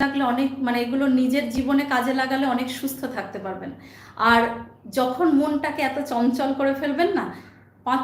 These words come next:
ছ বছরের মধ্যে সাইকোলজিক্যাল ডিসঅর্ডার থেকে ফিজিক্যাল ডিসঅর্ডারে, মানে, যেটা সাইকোসোম্যাটিক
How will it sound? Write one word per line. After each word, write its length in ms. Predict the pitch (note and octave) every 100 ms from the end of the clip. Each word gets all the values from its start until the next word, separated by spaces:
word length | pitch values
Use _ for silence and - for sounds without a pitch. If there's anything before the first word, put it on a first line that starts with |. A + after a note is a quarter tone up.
| -
ছ 40 | D4 C4
বছরের 380 | C4 C#4 C4+ B3+
মধ্যে 300 | B3 A3+ A#3+ A3+ -
সাইকোলজিক্যাল 800 | A#3 A#3 C#4 C4 B3+ C4+ C4 C4 A#3+ A#3
ডিসঅর্ডার 480 | A#3+ C#4 C4+ C#4+ - C4
থেকে 200 | - A#3 - -
ফিজিক্যাল 440 | C#4 C4+ D#4 D#4 D4 A#3+
ডিসঅর্ডারে, 580 | B3 A#3+ A#3 A#3 G#3 F#3+ - - - -
মানে, 160 | B3 B3 B3
যেটা 200 | B3 B3 -
সাইকোসোম্যাটিক 800 | C4+ - F4 - D4+ C#4 C#4